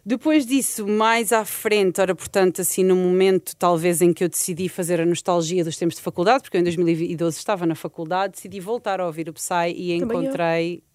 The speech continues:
Speaker 1: o G-Dragon e a banda dele, os Big Bang.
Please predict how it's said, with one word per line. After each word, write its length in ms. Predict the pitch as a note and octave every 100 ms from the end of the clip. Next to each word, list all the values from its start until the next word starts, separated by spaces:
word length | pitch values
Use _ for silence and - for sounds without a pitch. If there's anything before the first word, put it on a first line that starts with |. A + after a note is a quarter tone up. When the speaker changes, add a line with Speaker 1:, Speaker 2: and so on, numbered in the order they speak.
| -
Speaker 1:
o 100 | E3
G-Dragon 500 | F3 D#3+ D3+ C#3+ D3 _ -
e 460 | F#3+ F#3 F#3 F#3 F3+
a 40 |
banda 240 | F3 F3 F3
dele, 340 | E3+ E3 E3
os 160 | - D3
Big 200 | D3+ C3+
Bang. 260 | - -